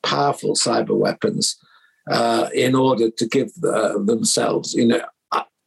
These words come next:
either a strategic advantage or, you know, interference, or to demonstrate their ability to interfere, you know, in the critical infrastructure, for example, of another country. But I, I, I, I really do think the,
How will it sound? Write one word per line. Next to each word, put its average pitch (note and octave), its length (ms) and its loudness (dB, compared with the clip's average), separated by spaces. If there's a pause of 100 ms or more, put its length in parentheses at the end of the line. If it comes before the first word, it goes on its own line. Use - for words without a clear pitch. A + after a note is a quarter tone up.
either E3 300 2
a C#3+ 60 2
strategic - 640 -4
advantage A2+ 760 0 (300)
or, C#3+ 540 2
you C3+ 100 0
know, A#2+ 80 2 (100)
interference, C#3+ 680 0
or B2+ 80 -2
to A2+ 140 -2
demonstrate E3 720 2
their G#2+ 200 0
ability - 600 -2 (380)
to B2+ 160 2
interfere, A2+ 880 0
you B2+ 140 2
know, A2+ 80 4
in A2+ 120 4
the A2 120 2
critical B2+ 400 0
infrastructure, A#2 800 0 (160)
for A#2+ 160 2
example, A2+ 600 0
of G#2+ 80 0
another A#2 340 2
country. - 640 -2 (560)
But D#3 180 0
I, D3 380 0
I, D3+ 160 -2 (140)
I, D3 220 2
I D#3 160 0
really E3+ 260 4
do D#3 160 2
think - 180 -2 (220)
the, C#3+ 180 0